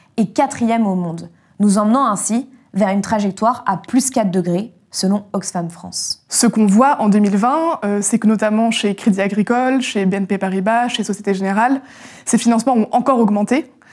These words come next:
Speaker 2: Euh, et donc là, l'hypothèse, elle est assez simple, c'est qu'en réponse à la crise, à l'effondrement notamment des cours du pétrole,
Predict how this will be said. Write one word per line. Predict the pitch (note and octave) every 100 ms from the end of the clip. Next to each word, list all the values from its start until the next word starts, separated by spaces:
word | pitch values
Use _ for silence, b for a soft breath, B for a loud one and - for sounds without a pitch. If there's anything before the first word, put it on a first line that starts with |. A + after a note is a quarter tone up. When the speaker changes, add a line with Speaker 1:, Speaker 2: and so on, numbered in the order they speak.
| B B
Speaker 2:
Euh, | G3 G3 F#3+ -
et | G3
donc | G#3
là, | B3+
l'hypothèse, | B3 G3 G#3 B3+
elle | A3
est | F#3+
assez | G#3 G3+
simple, | C#4 D4 - -
c'est | - G#3
qu'en | G3 G#3 - G#3
réponse | A3 A3 A3
à | F#3+
la | F#3+
crise, | - B3 C4+ A#3 - B B B
à | G3 F#3
l'effondrement | G3 G3+ A3 G3+ G#3 A3
notamment | G3+ G3 G#3 G#3+
des | F#3+
cours | F#3 F#3
du | F#3+
pétrole, | G3+ - A#3